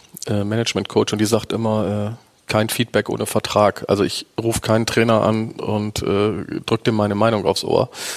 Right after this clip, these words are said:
sondern, äh, ich frage ihn, ob er sie haben möchte, die Meinung und, äh, meine Sichtweise der Dinge. Und wenn er dann dafür offen ist, dann, äh, bekommt er die auch. Und grad, ähm, Florian ist jemand, der, der sehr, sehr,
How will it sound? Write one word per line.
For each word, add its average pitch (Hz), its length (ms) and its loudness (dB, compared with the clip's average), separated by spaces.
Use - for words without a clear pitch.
sondern, 101 560 2
äh, 98 220 -2
ich - 80 -8
frage 110 280 2
ihn, 107 80 2
ob 101 100 2
er 104 80 4
sie 104 280 2
haben 113 340 2
möchte, 98 280 0
die - 80 -6
Meinung 98 420 0
und, 95 380 -6
äh, 113 100 -4
meine 110 300 2
Sichtweise 98 500 -4
der 95 140 0
Dinge. 113 260 -2
Und 104 100 -8
wenn 101 120 -2
er 101 80 4
dann 101 220 0
dafür 101 280 2
offen 113 280 2
ist, - 340 -2
dann, 113 300 -2
äh, 110 360 -2
bekommt 120 280 0
er 120 60 4
die 104 140 4
auch. 92 300 2
Und 107 120 -12
grad, - 480 -2
ähm, 104 300 -4
Florian 113 400 2
ist - 160 0
jemand, 110 320 0
der, 104 240 4
der 104 240 2
sehr, 110 420 2
sehr, 101 560 2